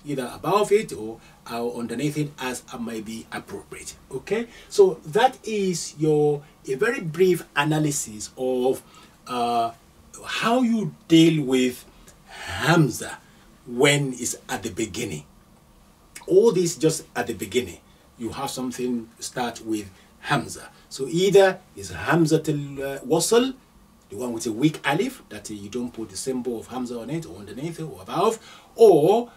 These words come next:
uh, Hamza till Qata, and you know where to look for those one. So I think not to extend it too much,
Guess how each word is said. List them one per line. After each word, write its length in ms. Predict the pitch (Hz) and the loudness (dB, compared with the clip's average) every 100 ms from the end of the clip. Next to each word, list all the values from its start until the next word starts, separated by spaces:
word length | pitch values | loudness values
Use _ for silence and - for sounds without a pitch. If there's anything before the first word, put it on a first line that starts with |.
| _ _ - | _ _ -8
uh, 160 | 120 | -6
Hamza 360 | - 151 131 127 | 2 2 2 -2
till 160 | 120 110 | -6 -4
Qata, 400 | - - - - - - | -4 -4 -8 -14 -20 -12
and 180 | 131 123 | -8 -6
you 140 | 123 | -4
know 360 | 120 123 160 156 | -4 4 8 8
where 320 | 147 131 123 | 6 2 -2
to 120 | - | -6
look 220 | 113 113 - | -10 -10 -10
for 140 | 98 | -14
those 300 | 85 95 - | -14 -12 -14
one. 180 | - - - - | -14 -20 -20 -4
So 180 | - 185 | 0 2
I 180 | 185 240 | 4 2
think 320 | 170 127 - - _ | 2 -2 -6 -18 _
not 360 | 123 147 190 190 | -4 2 2 2
to 100 | 165 | -2
extend 440 | 147 - - 156 | -4 -8 -6 -6
it 200 | 135 - | -6 -10
too 180 | - 269 | -6 0
much, 380 | 247 226 - - | 2 2 -2 -6